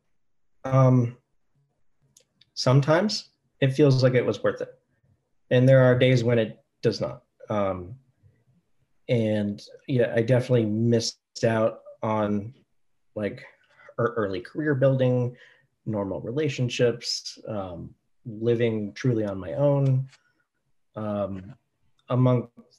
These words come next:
a bet-, a bunch of things. And, um, I, it, there were times when, like, the drive, the, the drive, the goal to be the best was,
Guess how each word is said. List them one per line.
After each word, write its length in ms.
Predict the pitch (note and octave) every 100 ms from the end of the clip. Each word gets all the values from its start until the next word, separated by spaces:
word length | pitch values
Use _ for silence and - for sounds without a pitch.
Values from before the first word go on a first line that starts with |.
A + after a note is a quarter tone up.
| _
a 60 | B2
bet-, 280 | A#2+ A#2+ -
a 60 | A#2+
bunch 220 | B2+ A2+
of 80 | G2+
things. 360 | F2 - - - _
And, 540 | A2+ A2 G#2+ G#2+ A2+ C3+ _ _ _ _ _ _ _ _ _ _ _ _ _ _ _ _
um, 600 | B2+ A#2+ A2 G#2+ G2+ G2 G2 - - - _ _ _ _ _ _ _ _ _ _ -
I, 420 | B2+ B2+ B2 B2 - _ _ _ _ _ _ _ _ _ _ _ _ _ _ _ -
it, 280 | D3+ - _ _ _ _ _ _ _ _ _ - - - - - - _ _ _ _ _ _ _ _
there 140 | F#3 C#3
were 80 | D3
times 300 | F#3 F3+ D3
when, 300 | D3 C3+ -
like, 320 | B2 G#2 - -
the 120 | A#2+
drive, 560 | A#2+ A#2+ A2+ A#2 B2 C3
the, 200 | A#2 G#2+
the 160 | G#2+
drive, 460 | A2+ A#2 A2 G#2 G#2+
the 80 | A2+
goal 240 | A#2 A2+
to 120 | A2+ B2+
be 180 | A2 G#2+
the 140 | A2
best 400 | F#2 E2+ B2+ -
was, 360 | G2+ F#2+ F#2+